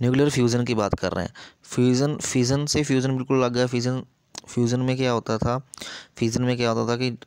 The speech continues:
जो हैवी न्यूक्लियस है वो टूट के छोटे छोटे न्यूक्लियस में कन्वर्ट हो जाता है। अब ये छोटे न्यूक्लियस जब आपस में बाइंड होते हैं, हाइड्रोजन, हाइड्रोजन, तो ये बहुत एनर्जी रिलीज करते हैं, ये भी बहुत ज़्यादा एनर्जी रिलीज करते हैं।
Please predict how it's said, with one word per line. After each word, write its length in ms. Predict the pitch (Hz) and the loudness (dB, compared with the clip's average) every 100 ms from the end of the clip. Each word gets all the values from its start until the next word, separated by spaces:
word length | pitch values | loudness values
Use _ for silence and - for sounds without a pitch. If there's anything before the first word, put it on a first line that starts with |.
| _ | _
जो 80 | 135 | -2
हैवी 300 | 110 104 113 | 0 2 2
न्यूक्लियस 420 | 117 110 117 113 | 0 0 0 0
है 60 | 120 | 0
वो 60 | 120 | 0
टूट 280 | 117 110 | -2 -4
के 260 | - 117 123 - - - | -2 -2 -2 -6 -18 -6
छोटे 160 | 120 120 | -2 0
छोटे 280 | 120 123 - 120 | 0 -2 -4 -4
न्यूक्लियस 320 | 110 113 110 | 0 0 0
में 100 | 113 | 0
कन्वर्ट 260 | 107 104 98 | 0 0 0
हो 40 | |
जाता 160 | 98 101 | 0 0
है। 60 | |
अब 100 | 107 | 2
ये 160 | 127 135 | 2 0
छोटे 380 | - 123 123 135 | -2 -2 0 0
न्यूक्लियस 300 | 127 131 123 | 0 0 0
जब 160 | 123 | 0
आपस 380 | 110 107 120 117 | 0 0 0 0
में 140 | 131 | 0
बाइंड 240 | 110 107 110 | 0 0 0
होते 220 | 101 98 | 0 -2
हैं, 140 | 98 | -2
हाइड्रोजन, 360 | 98 101 101 101 | 0 0 2 0
हाइड्रोजन, 440 | 101 98 95 90 - - - - - - _ - | 0 0 -2 -2 -8 -16 -16 -16 -16 -18 _ -2
तो 80 | 139 | 0
ये 80 | 151 | 0
बहुत 520 | 127 113 117 143 143 _ _ - - | 0 -2 0 0 -2 _ _ -18 -4
एनर्जी 360 | 120 110 110 110 | 0 2 2 0
रिलीज 220 | 107 101 | 0 -2
करते 320 | - - 101 | -4 -4 -2
हैं, 40 | 104 | -2
ये 60 | |
भी 100 | 123 | 0
बहुत 180 | 120 117 | 0 0
ज़्यादा 160 | 110 107 | 2 0
एनर्जी 200 | 101 104 | -2 -4
रिलीज 240 | 98 104 - | -4 -4 -4
करते 320 | - - | -6 -8
हैं। 80 | - | -14